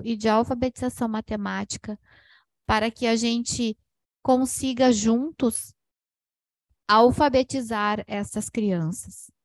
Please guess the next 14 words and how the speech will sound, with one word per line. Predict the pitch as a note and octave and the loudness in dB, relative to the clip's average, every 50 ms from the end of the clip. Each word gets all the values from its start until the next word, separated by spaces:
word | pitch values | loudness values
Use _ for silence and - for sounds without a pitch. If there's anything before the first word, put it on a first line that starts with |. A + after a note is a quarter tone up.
| _ _ - | _ _ -12
né? | - F3+ F3 F3 F3+ G3 G#3+ _ _ _ _ _ _ - | -8 -6 -6 -4 -6 -8 -10 _ _ _ _ _ _ -6
É | F#3+ F#3 | -4 -2
inadmissível | F#3 G3 F#3+ F#3+ G3 G#3 G#3 G#3 G#3 - - - A3 A#3 B3 B3+ C4 C4 A#3 | 0 0 0 0 0 0 0 0 0 -2 -4 -2 -2 -2 0 2 4 4 4
no | A3 G#3 G3+ | 4 2 -2
mundo | G3+ G3 G3 G#3 G#3 G3+ G3+ | -2 -4 -4 -4 -4 -2 -2
hoje | F#3 F3+ F#3+ G3+ A3+ A3 - - | 0 2 2 2 2 0 -2 -6
tecnológico, | - G#3 G3 - - G#3+ G3+ F#3+ F#3 F#3 F#3 F#3 G3+ G#3+ A3+ - - - A#3 | -8 -8 -8 -8 -6 -6 -4 -2 0 2 2 2 2 2 0 -2 -4 -4 -4
informatizado, | G#3 G#3 - - G3+ G3+ G#3 F#3+ G3 - - G3 G3+ G3 F#3+ F#3 F#3 F#3+ G3+ G3+ A3 A3+ - _ _ | -4 -4 -6 -6 -6 -4 -4 -4 -6 -6 -6 -8 -8 -6 -6 -6 -6 -6 -6 -6 -8 -10 -10 _ _
que | - G#3+ | -6 -4
alguém | G#3+ G#3 G#3+ G3+ G#3 G3+ G3 G3+ G#3+ A3 - _ _ _ _ | -2 -2 -2 -4 -4 -4 -4 -4 -6 -8 -10 _ _ _ _
não | - G#3 G3+ G#3+ | -6 -4 -4 -4
saiba | - - G#3+ G3+ G3+ G3 G3+ G#3 | -4 -4 -4 -4 -2 -2 -4 -4
ler, | G#3 G3+ F#3+ F3+ E3+ F#3 - - - _ _ _ _ _ _ _ _ _ - | -4 -6 -8 -8 -10 -12 -14 -18 -20 _ _ _ _ _ _ _ _ _ -10
né? | G3 F#3+ F3+ F3 F#3 G#3 | -8 -6 -6 -6 -8 -10